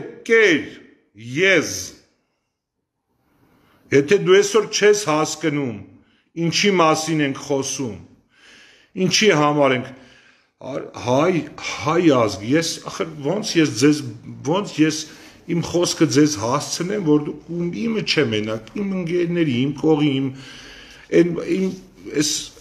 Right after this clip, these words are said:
էս նույն սքի, էս նույն ցավի տեր մարդկանց խոսքը ձեզի ոնց հասկացնեմ, որ դուք վերջապես ընկալեք, հասկանաք, որ արա, էս ցավը մենք քաշում ենք, մեզ կպել է արդեն,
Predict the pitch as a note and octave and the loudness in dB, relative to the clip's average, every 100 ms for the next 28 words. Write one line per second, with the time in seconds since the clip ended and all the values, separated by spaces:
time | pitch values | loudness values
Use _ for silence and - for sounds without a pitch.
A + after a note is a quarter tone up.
0 | - - - - - - - E3 D#3+ F3 | -20 -20 -20 -20 -20 -20 -6 -2 0 2
1 | G3+ E3+ - F3+ - F#3 D3 C#3 F3 E3+ | 2 0 0 -2 0 2 2 2 -4 -4
2 | - D#3+ D#3+ E3+ E3+ F3 D#3+ C#3+ D3 D3+ | -2 0 0 0 -2 0 2 2 2 0
3 | F#3 E3+ - F3 F3 - C#3+ C#3 C#3+ D#3+ | -4 -4 -4 -4 -2 -2 2 2 2 0
4 | C3+ F3 E3+ D3 B2+ - A#2 - D3+ D#3 | 2 2 0 -2 -2 -4 -6 -4 -4 0
5 | C#3+ C#3+ E3 - - - - - - - | 0 0 -6 -8 -18 -20 -18 -18 -10 2
6 | D#3 D#3 F3 E3+ F#3 - D#3+ D#3 E3 E3 | 2 2 -2 -2 -2 0 0 0 2 2
7 | F3 C3+ A2+ C#3 C#3+ E3+ E3 D#3+ C3 D3+ | 2 -2 -2 -4 -2 -2 -2 0 0 0
8 | D3+ D#3+ F#3+ F#3 F3+ - - F#3+ A3+ F#3 | 0 0 2 2 0 0 0 0 2 0
9 | G3 F3 - D#3 F3 - G#3 G3 D3 G2 | -2 -4 -2 0 2 0 0 0 0 -2
10 | - - - - _ D#3 G#3+ A3 - G3 | -10 -20 -20 -20 _ 0 2 2 -4 -6
11 | - A3+ G#3+ D3 A2 G#2 - G2 | 2 2 4 2 0 -8 -10 -12